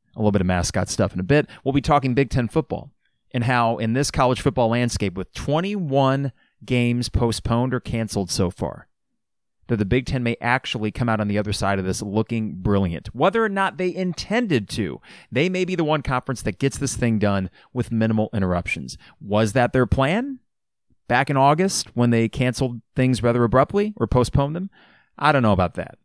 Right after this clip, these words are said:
But, uh, best or worst intentions aside, it may work out okay if you're a Big Ten football fan. And want to take a little bit of a deep dive into Illini basketball, the roster, and some encouraging news on the recruiting front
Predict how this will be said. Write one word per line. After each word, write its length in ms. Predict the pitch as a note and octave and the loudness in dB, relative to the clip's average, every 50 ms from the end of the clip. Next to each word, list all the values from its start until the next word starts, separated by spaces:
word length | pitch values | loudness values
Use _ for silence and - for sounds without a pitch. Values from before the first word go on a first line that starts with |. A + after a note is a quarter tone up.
| _ _ _ _ - | _ _ _ _ -6
But, 220 | G2+ F#2+ A#2 A2+ A2 | 0 4 4 6 6
uh, 140 | A2 G#2+ G2+ | 6 4 4
best 360 | G2 - D3+ D#3 C#3+ - - | 4 4 4 4 2 2 0
or 60 | C3 | 0
worst 300 | A#2+ B2+ C3+ B2 - - | 2 2 2 2 2 0
intentions 480 | A2+ G#2 - A#2 A2 - - G2+ F2 F2+ | -2 0 0 0 0 0 0 -2 -4 -4
aside, 560 | - - - A2+ G#2 G2 F#2 F2+ F2 F2 - - - - - _ | -4 -2 0 0 0 0 -2 -4 -6 -10 -16 -20 -20 -20 -14 _
it 140 | - C3+ - | -4 -4 -2
may 180 | C3 C3+ D#3 F3+ | 0 0 0 0
work 280 | E3 E3+ F3+ F3 - | 0 0 0 0 0
out 180 | A2+ D#2+ - - _ _ - | 0 0 -2 -4 _ _ -4
okay 240 | G#2+ G2+ - G#2 G2 | -4 -2 0 -2 -2
if 100 | F#2 G2 | 0 0
you're 120 | G2+ F#2 | 0 2
a 20 | |
Big 160 | F2 G2 F#2 - | 2 0 -2 0
Ten 160 | - F#2 F2+ | -2 -2 -2
football 340 | - G2 F#2+ - F#2 F2 - | -2 -4 -4 -2 -4 -4 -4
fan. 320 | - F#2 D#2 B1+ - - - - - - - - - | -4 -4 -4 -4 -6 -10 -12 -18 -20 -20 -20 -8 -2
And 300 | - F3 F#3 F#3 F#3 - - _ _ | 0 2 2 2 2 0 -4 _ _
want 280 | D3+ D3+ D3+ F#3+ G#3 A3 | -8 -2 0 0 0 2
to 40 | |
take 160 | F#3+ A3 G3 F3+ | 2 2 2 2
a 60 | F3 | 2
little 100 | E3 E3+ | 2 2
bit 140 | D3+ E3 D#3 | 2 2 2
of 80 | C3 | 2
a 80 | C3 B2 | 2 0
deep 320 | A2+ G#2+ C3+ D#3 D#3 - | 0 -2 -2 -2 -2 0
dive 420 | - C#3 B2+ B2 B2 A#2+ A#2+ G#2 - | 2 2 4 4 4 4 2 2 0
into 460 | A#2+ A2+ A2+ - - - A#2+ A2+ G2 | 0 0 0 -2 -2 -2 0 0 0
Illini 280 | G#2 G#2 G#2+ G#2 G2+ F#2 | 2 2 2 2 2 2
basketball, 520 | E2+ G2 F#2+ G2 - - - - F2+ D#2 | 2 2 2 2 0 -2 -4 -4 -4 -2
the 100 | - G#2 | 0 0
roster, 520 | G2+ A#2 A#2+ B2 A#2+ - - - B2+ B2 B2 C3 - - | 2 4 6 4 4 2 2 0 0 0 0 -2 -4 -4
and 460 | A#2 A2 G#2+ G#2+ G#2+ G#2+ G#2+ G#2 G#2 | -2 0 2 2 2 2 2 2 2
some 440 | - - - A2+ G#2+ G#2+ G#2+ G#2+ G#2 | 0 0 2 2 4 4 4 2 2
encouraging 540 | F#2 A2 - - C#3 C3+ C3 - B2 A#2+ A#2+ | 0 -2 0 0 0 0 0 0 0 2 4
news 380 | A#2+ A#2+ A#2+ A#2+ A#2+ A#2+ - A2 | 6 6 6 6 4 4 2 0
on 80 | G#2 | -2
the 80 | G2 F#2 | -2 -2
recruiting 400 | F#2+ - - C#3 C#3 C3+ C#3 C3 | -4 -2 -2 0 0 0 0 -2
front 320 | - - C#3 C3+ C3 - | -2 0 0 0 -2 -4